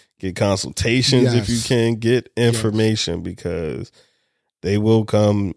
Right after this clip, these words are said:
Speaker 1: after you. They haven't came after me. I ain't been doing this that long, but
Speaker 2: Right.
Speaker 1: I've heard the horror stories.
Speaker 2: Yeah.
Speaker 1: So I
Speaker 2: You just gotta
Speaker 1: understand.
Speaker 2: be legit.
Speaker 1: Yes, sir.
Speaker 2: So what happened is, with that vision, you're absolutely right.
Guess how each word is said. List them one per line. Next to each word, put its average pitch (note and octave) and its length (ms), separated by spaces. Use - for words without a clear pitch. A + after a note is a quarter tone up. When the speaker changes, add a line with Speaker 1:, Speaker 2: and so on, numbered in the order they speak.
Speaker 1:
after G2+ 360
you. D#2+ 160
They F#2 160
haven't A#2+ 220
came A#2+ 240
after A2 280
me. B2 440
I G2 200
ain't G#2 180
been G#2 120
doing A2+ 240
this G#2+ 120
that G#2+ 300
long, A2+ 400
but G#2 240
Speaker 2:
Right. G#2+ 100
Speaker 1:
I've G#2 300
heard A2 340
the A2 80
horror A2+ 300
stories. A2+ 640
Speaker 2:
Yeah. F2+ 40
Speaker 1:
So F#2 240
I G2+ 140
Speaker 2:
You - 100
just F#2+ 80
gotta A#2 160
Speaker 1:
understand. A2+ 160
Speaker 2:
be A2 40
legit. C3 460
Speaker 1:
Yes, G2 220
sir. A2+ 200
Speaker 2:
So B2+ 220
what B2 240
happened C#3+ 420
is, C3 380
with D#3+ 200
that C3+ 160
vision, G#2 500
you're B2+ 180
absolutely B2 440
right. G#2 280